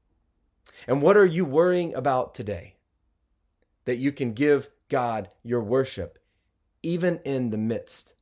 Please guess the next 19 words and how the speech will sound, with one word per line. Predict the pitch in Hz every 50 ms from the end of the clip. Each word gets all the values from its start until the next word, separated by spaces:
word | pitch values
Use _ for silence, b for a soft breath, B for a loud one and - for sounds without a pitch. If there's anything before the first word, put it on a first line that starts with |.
| _ _ _ _ _ _
of | - 87 85
those | 87 90 87 - -
worries? | 69 58 - - 95 - - _ _ _ _ _ _ _ _ _ _
What | - 143 190 214
is | 220 180
it | 202 185 -
that's | 156 120 -
got | - 175 180 196 - -
you | 185 160
worried | 135 147 180 185 190 190 185 180 -
and | - 143 143 -
anxious | 156 175 175 175 - 160 151 -
that | - 135 98
you | 147 165
can | 165 170 156 139
say, | - 160 139
"You | 135 139 143
know | 156 160
what? | 160 165 160 160